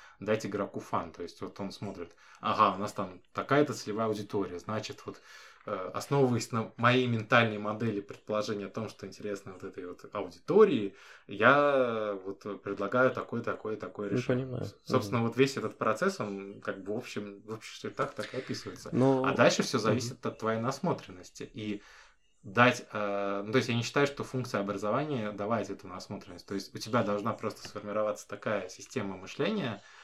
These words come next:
Speaker 1: в которой ты эту на-, насмотренность постоянно, постоянно
Speaker 2: Уникальная.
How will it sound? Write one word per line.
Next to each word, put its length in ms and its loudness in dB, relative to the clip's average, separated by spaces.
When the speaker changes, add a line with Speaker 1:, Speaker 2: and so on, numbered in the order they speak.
Speaker 1:
в 60 -20
которой 360 -2
ты 120 -4
эту 160 -6
на-, 200 -4
насмотренность 640 -4
постоянно, 420 -2
постоянно 500 -6
Speaker 2:
Уникальная. 640 6